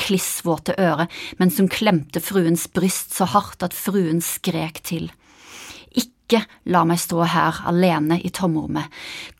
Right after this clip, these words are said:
Kom!» Fru Beate prøvde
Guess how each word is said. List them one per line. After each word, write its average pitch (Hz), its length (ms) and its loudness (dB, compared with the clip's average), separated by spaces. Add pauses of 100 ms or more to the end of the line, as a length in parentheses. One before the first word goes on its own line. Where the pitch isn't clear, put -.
(140)
Kom!» 185 320 6 (4000)
Fru 196 260 2
Beate 185 400 6
prøvde 170 460 2